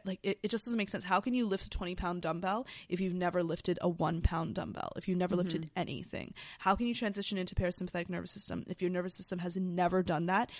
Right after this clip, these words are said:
Speaker 1: when it's light out, you know?
Speaker 2: Yeah.
Speaker 1: Um, so I, I think the pro-, progress and, like, m-, consciously monitoring your progress in order to be able to handle a stressful sim-,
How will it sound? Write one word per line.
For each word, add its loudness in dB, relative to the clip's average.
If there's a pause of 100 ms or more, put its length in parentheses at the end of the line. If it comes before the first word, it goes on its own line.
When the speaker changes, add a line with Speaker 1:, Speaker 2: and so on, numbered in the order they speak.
(160)
Speaker 1:
when -2
it's -4
light 0
out, -4 (260)
you 0
know? 0 (120)
Speaker 2:
Yeah. -6
Speaker 1:
Um, 0 (480)
so 8
I, 4
I 6
think 2
the -2
pro-, 0
progress 2
and, 0
like, -4 (640)
m-, 0 (400)
consciously 2
monitoring 0
your -2
progress -2
in 4
order 4
to 2
be 2
able 2
to -2
handle 0
a -2
stressful 0
sim-, -2